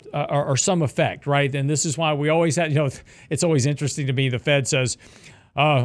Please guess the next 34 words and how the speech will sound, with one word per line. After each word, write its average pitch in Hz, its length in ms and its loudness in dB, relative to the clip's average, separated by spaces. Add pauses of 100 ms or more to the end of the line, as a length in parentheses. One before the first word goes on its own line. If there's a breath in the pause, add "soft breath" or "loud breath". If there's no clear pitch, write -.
"All 202 140 4
of 214 100 2
our 220 80 4
major 202 240 2
banks 196 340 2
are 156 120 2
very 247 400 4
healthy, 214 360 2
lots 254 400 2
of 208 100 0
liquidity, 190 520 0
and 170 100 2
every 180 160 0
time 165 240 0
there's 147 240 0
a 135 140 0
crash 156 420 2
in 156 60 -2
the 139 80 0
markets, 143 360 0
we've 131 120 -2
gotta 135 160 0
go 127 80 0
bail 123 240 0
them 123 120 -2
out 160 240 0
because 131 380 -4
they've 127 180 -6
got 120 160 -4
no 113 120 -8
liquidity." 117 560 -6 (1300)
Figure 131 220 -2
that 123 160 0
out. 95 200 -8